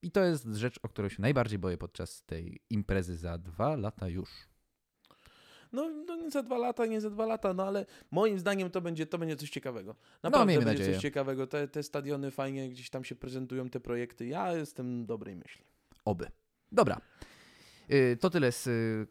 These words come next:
Speaker 1: kalendarzowej wspominki. I przechodzimy teraz do tematu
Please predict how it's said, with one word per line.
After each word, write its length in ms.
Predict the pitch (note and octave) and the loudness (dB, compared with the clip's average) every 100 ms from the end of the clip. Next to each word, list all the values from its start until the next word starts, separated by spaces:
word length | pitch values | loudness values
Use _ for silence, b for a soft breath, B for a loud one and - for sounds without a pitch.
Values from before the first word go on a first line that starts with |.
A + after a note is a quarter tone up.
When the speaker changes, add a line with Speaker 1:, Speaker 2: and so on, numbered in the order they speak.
| _ _ _ _ _ | _ _ _ _ _
Speaker 1:
kalendarzowej 920 | - B2 A#2 A2 A#2 A2 G#2+ G2+ - | 4 6 6 4 2 2 2 0 -4
wspominki. 680 | - - C3+ A2+ F#2+ - G#3 - - - | -8 -2 2 2 0 -2 -6 -6 -14 -8
I 120 | C4 | -6
przechodzimy 520 | - F3 D3+ C3+ D3 C3 | 0 0 2 0 -2 -2
teraz 400 | A#2+ A#2+ A#2+ A2 | 0 0 -2 -4
do 400 | G#2+ G#2 G#2 G#2+ | 0 0 0 -2
tematu 840 | - D#3 D3 D3+ - B2 B2 A#2+ | -2 2 2 0 -2 -4 -2 -4